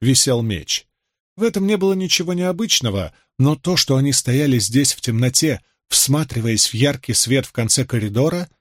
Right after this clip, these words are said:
наводило на размышления. Свет исходил из зала, располагавшегося перед покоями,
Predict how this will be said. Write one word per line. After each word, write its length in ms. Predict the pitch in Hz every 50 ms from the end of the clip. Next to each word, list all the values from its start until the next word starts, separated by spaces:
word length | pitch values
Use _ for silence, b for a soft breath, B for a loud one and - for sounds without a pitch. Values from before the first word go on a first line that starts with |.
| _ _ _ -
наводило 640 | 127 139 151 156 143 175 165 127 107 110 110 113 117
на 160 | 120 127 135
размышления. 840 | 139 139 127 151 160 - - 135 110 92 78 73 69 67 65 - - _ _ _ _ _ _ _ _ _ _ _ _ _ -
Свет 320 | - - - 151 160 -
исходил 420 | 165 - - 165 156 147 160 160 165
из 80 | 147
зала, 440 | 120 123 123 120 120 127 139 147 - _ _ _ _ _
располагавшегося 920 | - 131 - - - 131 127 127 120 151 156 - - 156 143 147 - - 143
перед 420 | 131 - 143 135 117 110 101 _ -
покоями, 720 | - 101 - - 131 135 143 147 151 151 156 156 143 -